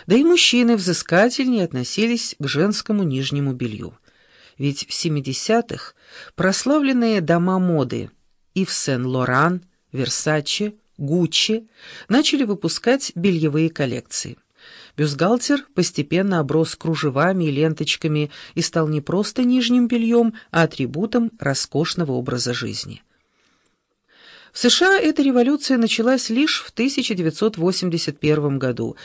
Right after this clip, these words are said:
когда был отменен запрет на рекламу нижнего белья. Страницы модных журналов моментально заполнили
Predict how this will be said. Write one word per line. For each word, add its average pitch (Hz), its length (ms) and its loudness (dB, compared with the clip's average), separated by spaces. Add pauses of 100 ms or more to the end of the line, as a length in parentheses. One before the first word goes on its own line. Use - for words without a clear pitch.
(200)
когда 175 300 2
был 170 160 2
отменен 165 500 2
запрет 160 460 0
на 160 100 0
рекламу 165 520 0
нижнего 147 480 0
белья. 123 520 -6 (380)
Страницы 170 540 0
модных 160 320 0
журналов 156 580 0
моментально 170 800 2
заполнили 170 760 2